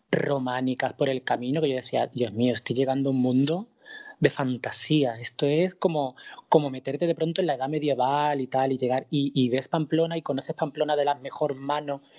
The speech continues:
que he podido conocerla, que es de Alberto, ¿vale? Que es el creador de la que, la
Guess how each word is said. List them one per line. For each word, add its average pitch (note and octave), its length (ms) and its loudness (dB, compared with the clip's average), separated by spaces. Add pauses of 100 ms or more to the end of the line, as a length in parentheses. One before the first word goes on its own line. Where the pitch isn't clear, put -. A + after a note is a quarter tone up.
(180)
que - 80 4
he - 20 4
podido D#3 260 -2
conocerla, C#3+ 480 -6
que C#3+ 100 -8
es B2 60 -6
de C#3+ 60 -2
Alberto, C3 680 -2 (400)
¿vale? C3 220 0
Que C#3 80 -6
es - 60 -4
el D3+ 80 0
creador C3+ 320 0
de C3+ 80 2
la C3 100 2
que, C#3+ 160 -2
la C3+ 140 2